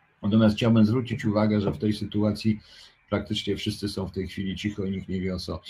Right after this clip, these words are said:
nikt tak naprawdę nie wie, o co chodzi. No to oczywiście, że C N N coś tam nadaje, inni coś tam nadają, ale,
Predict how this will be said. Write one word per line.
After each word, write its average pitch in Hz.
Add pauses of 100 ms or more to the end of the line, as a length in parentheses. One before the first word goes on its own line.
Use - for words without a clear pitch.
(260)
nikt 101
tak -
naprawdę 92
nie 92
wie, 92
o 85
co 90
chodzi. 76
No 80
to 92
oczywiście, 113
że 85
C 90
N 90
N 90
coś 82
tam 82
nadaje, 87
inni 90
coś -
tam 76
nadają, 78
ale, 78